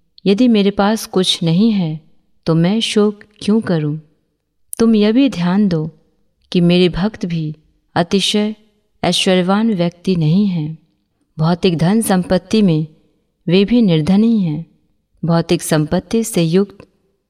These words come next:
जो धनी व्यक्ति है, मेरी भक्ति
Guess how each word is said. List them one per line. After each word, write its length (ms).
जो 240
धनी 320
व्यक्ति 420
है, 320
मेरी 280
भक्ति 480